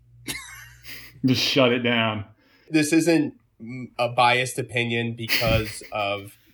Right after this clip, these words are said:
Speaker 2: having to take two hours out of my week every week <laughs> to do this. <laughs> Give us some time to mourn and grieve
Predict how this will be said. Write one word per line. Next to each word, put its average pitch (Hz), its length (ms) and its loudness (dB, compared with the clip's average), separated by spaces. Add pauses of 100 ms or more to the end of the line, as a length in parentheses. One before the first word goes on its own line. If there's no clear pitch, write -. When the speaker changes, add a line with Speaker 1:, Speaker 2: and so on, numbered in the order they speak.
(840)
Speaker 2:
having 131 320 2
to 120 120 -4
take 120 320 -2
two 139 260 0
hours 117 340 2
out - 140 2
of 110 120 -4
my 110 200 0
week 117 220 -2
every 107 320 -2
week 147 340 2 (240)
<laughs> - 200 0
to - 200 2
do 170 240 4
this. - 380 0 (960)
<laughs> 202 760 -10
Give 165 160 6
us 220 140 4
some 240 120 0
time 160 300 2
to 147 100 -4
mourn 120 540 -2 (300)
and 110 220 -6
grieve 117 560 -4